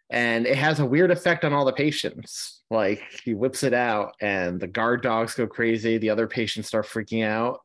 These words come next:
And Michael kind of turns his head a little bit, but doesn't say a word. And it's a eerie opening. I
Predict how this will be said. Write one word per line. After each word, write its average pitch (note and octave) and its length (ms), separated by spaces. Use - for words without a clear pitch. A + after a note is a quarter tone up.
And G#2+ 140
Michael A2 360
kind A2+ 220
of G#2 80
turns A#2 260
his G#2 140
head A#2+ 120
a A#2 60
little B2+ 240
bit, C#3+ 240
but - 100
doesn't G2 200
say G#2 180
a G2 80
word. - 440
And C#3 100
it's D3+ 160
a C#3+ 80
eerie F3+ 480
opening. A2 640
I D3+ 460